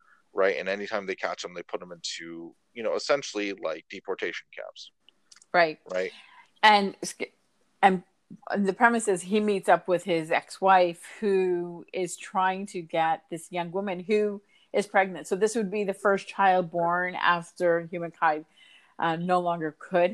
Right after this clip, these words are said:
Speaker 2: have children. Um,
Speaker 1: Yeah.
Speaker 2: you know, it's, uh, it's trying to get this young woman, a refugee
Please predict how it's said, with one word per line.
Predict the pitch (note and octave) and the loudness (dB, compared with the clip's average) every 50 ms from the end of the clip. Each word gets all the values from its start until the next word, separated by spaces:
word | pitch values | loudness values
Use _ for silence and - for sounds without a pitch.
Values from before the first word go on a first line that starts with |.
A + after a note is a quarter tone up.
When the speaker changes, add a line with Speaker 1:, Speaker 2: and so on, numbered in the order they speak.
| G#3 - | 2 4
Speaker 2:
have | G#3+ G3+ G#3 | 4 4 4
children. | - - A3+ G#3+ G#3+ A#3 B3 B3 C4 - _ _ _ _ _ _ _ _ _ - | 2 -2 -2 -2 0 0 0 0 -2 -6 _ _ _ _ _ _ _ _ _ 4
Um, | - F#3 F#3 F3 E3+ F#3 | 6 6 6 6 4 2
Speaker 1:
Yeah. | G3 - - - _ _ _ _ - | -4 -8 -10 -12 _ _ _ _ -8
Speaker 2:
you | F#3 G3 F3+ | -6 -4 -2
know, | F3 F3 E3 - _ _ _ _ _ _ _ _ _ - | -2 -4 -6 -10 _ _ _ _ _ _ _ _ _ -8
it's, | - F#3 E3 - - - - - - - | -8 -8 -8 -8 -14 -14 -14 -6 2 6
uh, | G3+ F3+ F3 F3 E3+ - - - - | 8 8 8 8 6 4 0 -8 -6
it's | - - G3+ - - | -4 -4 -4 -4 -4
trying | - - - G#3 G3+ G#3 | -2 4 4 4 6 4
to | G3+ A3+ F#3+ | 0 -4 -6
get | D#3+ - - - - C4+ C4+ - - - - _ _ _ _ _ _ - | -2 4 6 8 8 8 6 4 0 -12 -20 _ _ _ _ _ _ -6
this | F#3+ F#3 F3 E3+ - - | -4 -4 -4 -6 -6 -8
young | F#3 F3 F3 F3 D#3 | -8 -8 -8 -8 -6
woman, | D#3+ F3 F#3 F#3 F3 E3 D#3+ D#3 D#3 D#3 - _ _ _ _ - - - - - | -6 -6 -4 -4 -4 -6 -6 -8 -10 -14 -18 _ _ _ _ -20 -20 -18 -6 -2
a | - F#3 | 2 4
refugee | G3 G#3+ G#3+ G#3+ - G3 E3+ - E3+ D3+ D3 D#3 D#3 D#3 D#3+ | 6 6 6 4 0 -8 -6 -6 -6 -8 -8 -8 -12 -14 -18